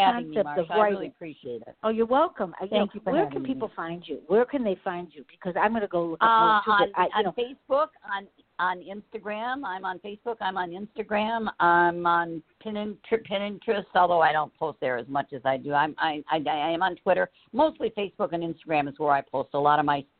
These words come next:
Speaker 1: uh, my video stories and my, you know, the ads that promote the work, and a lot of those have video and audio with them as well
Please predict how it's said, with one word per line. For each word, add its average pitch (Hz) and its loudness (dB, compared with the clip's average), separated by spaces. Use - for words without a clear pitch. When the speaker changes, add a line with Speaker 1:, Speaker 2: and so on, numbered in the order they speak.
Speaker 1:
uh, 127 -2
my 143 -2
video 160 -2
stories 170 2
and 160 -2
my, 156 -2
you 160 -8
know, 139 -4
the 151 -2
ads 151 -2
that - -6
promote 147 -4
the 147 -4
work, 139 0
and 139 -6
a 156 -2
lot 165 4
of 147 -2
those 147 -2
have 135 -4
video 131 -6
and 127 -10
audio 131 -4
with 123 -12
them 135 -6
as 123 -10
well 127 2